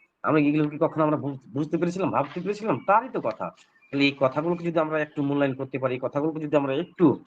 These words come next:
একটু হৃদয়ে লালন পালন করতে পারি, তাহলে মনে হয় আরো বেশি ভালো থাকবো। আমাদের রক্তের প্রত্যেকটা জায়গাতে কিন্তু থাকবে, এটাই স্বাভাবিক। কিছু শব্দ আমি শুনিনি কখনো, আপনারা হয়তো শুনতে পারেন, "ইউনিট টু ইউনিট।" কি এমন দুঃসাধ্য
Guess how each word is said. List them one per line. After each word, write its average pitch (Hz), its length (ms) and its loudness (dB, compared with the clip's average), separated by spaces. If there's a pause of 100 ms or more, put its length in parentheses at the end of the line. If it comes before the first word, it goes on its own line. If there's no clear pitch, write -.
(540)
একটু 165 340 2
হৃদয়ে 143 240 6
লালন 139 200 2
পালন 135 200 0
করতে 147 200 -4
পারি, 185 180 4
তাহলে 190 160 2
মনে 180 140 0
হয় 185 140 2 (140)
আরো 135 120 2
বেশি 180 180 -4
ভালো 120 200 0
থাকবো। 87 340 -2 (460)
আমাদের 151 280 2
রক্তের 151 360 0
প্রত্যেকটা 180 400 -2
জায়গাতে 151 320 0
কিন্তু 180 260 -4
থাকবে, 98 420 -2
এটাই 156 160 -2
স্বাভাবিক। 92 460 -2 (920)
কিছু 135 180 0
শব্দ 143 280 0 (640)
আমি 151 200 4
শুনিনি 151 280 -2
কখনো, - 320 -2
আপনারা 254 260 0
হয়তো 175 180 2
শুনতে 165 260 0
পারেন, 127 240 2 (500)
"ইউনিট 175 280 4
টু 147 120 4
ইউনিট।" 107 280 2 (280)
কি 269 120 6 (180)
এমন 160 260 2
দুঃসাধ্য 139 420 -2